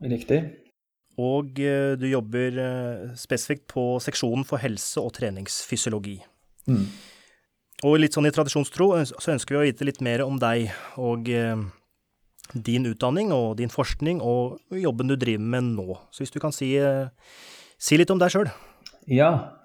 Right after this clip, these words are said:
Speaker 1: eh, jeg heter jo da Håvard Hammarsland. Ehm, jeg begynte jo min, eh, akademiske reise, eh, på Idrettshøgskolen, hvor jeg, eh, s-,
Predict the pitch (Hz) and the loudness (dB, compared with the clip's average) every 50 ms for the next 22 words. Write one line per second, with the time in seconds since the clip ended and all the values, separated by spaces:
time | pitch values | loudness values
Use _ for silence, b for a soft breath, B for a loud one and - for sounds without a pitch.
0 | - - 127 123 117 117 117 113 113 113 117 113 113 - - 143 131 113 110 117 | -6 0 2 2 4 2 2 0 -2 -2 0 0 -2 0 0 2 4 4 4 4
1 | 110 104 107 107 113 107 104 98 - 120 135 156 160 147 147 - - - - 117 | 4 4 4 4 4 2 2 2 4 4 4 2 0 -2 -8 -12 -12 -4 0 2
2 | 110 110 113 113 113 113 113 113 110 - - B B B B B B B B B | 4 4 4 4 4 4 4 2 0 -2 -10 B B B B B B B B B
3 | B B - - 117 117 139 127 110 95 87 - - - 120 131 131 123 123 123 | B B -2 0 4 6 8 8 8 6 4 2 4 4 6 8 8 8 8 8
4 | 123 120 120 113 110 - - 123 117 110 101 98 95 101 98 - - - 113 110 | 8 8 8 6 6 4 4 4 6 6 6 6 4 2 0 0 2 4 6 6
5 | 110 104 98 101 - - - - - 101 110 117 95 B B B B _ _ _ | 6 6 4 2 -2 -8 -8 -2 2 4 4 4 4 B B B B _ _ _
6 | - - 143 110 107 104 104 101 101 104 - - - 123 120 107 104 101 101 - | -8 -6 -4 -2 -2 -2 -2 -2 -4 -6 -6 -2 0 2 2 2 2 0 0 -2
7 | 104 - - 107 123 151 170 151 - - _ _ _ _ _ _ _ _ _ - | -4 -2 0 0 2 2 0 -2 -4 -12 _ _ _ _ _ _ _ _ _ -4
8 | 120 110 104 101 101 101 101 101 101 104 104 104 104 104 107 104 104 104 - - | -2 0 2 2 2 4 4 2 2 2 2 0 2 2 2 0 0 -2 -2 -4
9 | - - - - - - - - - - - - | -6 -6 -8 -10 -10 -14 -18 -18 -20 -20 -20 -20